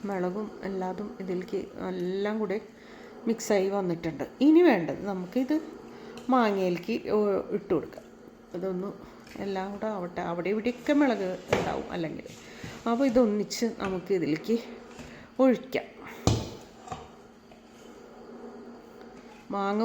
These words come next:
ഒരു ദിവസം നമ്മൾ വെയിൽ കൊള്ളിച്ചിട്ടുള്ളൂ കേട്ടോ. ഇനി നമ്മൾ ഇത് നേരെ ഇത് മിക്സ് ചെയ്തിട്ട് നന്നായിട്ട് മിക്സ് ചെയ്യണം കേട്ടോ, എല്ലായിടത്തും എത്തണം.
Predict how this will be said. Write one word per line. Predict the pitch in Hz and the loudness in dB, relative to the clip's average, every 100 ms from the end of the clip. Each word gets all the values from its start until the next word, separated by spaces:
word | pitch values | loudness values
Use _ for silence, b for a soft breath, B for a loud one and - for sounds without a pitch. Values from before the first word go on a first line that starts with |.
| 233 | 6
ഒരു | 214 240 | 6 2
ദിവസം | 220 - 214 | 2 0 0
നമ്മൾ | 208 190 185 | 0 0 2
വെയിൽ | 175 160 165 | 2 2 0
കൊള്ളിച്ചിട്ടുള്ളൂ | 156 151 - 156 151 151 165 | -2 -2 -6 -8 -4 -4 -4
കേട്ടോ. | 202 196 - B B B B - 196 | -4 -4 -8 B B B B -10 -6
ഇനി | 185 202 254 247 - 180 | -2 2 2 2 -2 -2
നമ്മൾ | 170 165 175 185 180 - | 0 0 0 0 0 0
ഇത് | 165 170 175 | 0 0 0
നേരെ | 180 165 170 180 190 202 220 156 - 190 | 0 2 2 2 2 2 2 0 -2 -4
ഇത് | 180 175 | -2 0
മിക്സ് | 170 - - - | -2 -4 -8 2
ചെയ്തിട്ട് | 233 185 165 170 - 233 - | 4 4 0 -4 2 2 2
നന്നായിട്ട് | 156 165 190 220 233 233 226 | -2 -2 0 2 2 2 -2
മിക്സ് | 165 - | -2 -6
ചെയ്യണം | 165 151 165 | -6 -4 -4
കേട്ടോ, | 147 135 | -6 -6
എല്ലായിടത്തും | 160 190 214 202 190 214 196 | -4 0 2 0 -2 -4 -4
എത്തണം. | 190 180 | -4 -2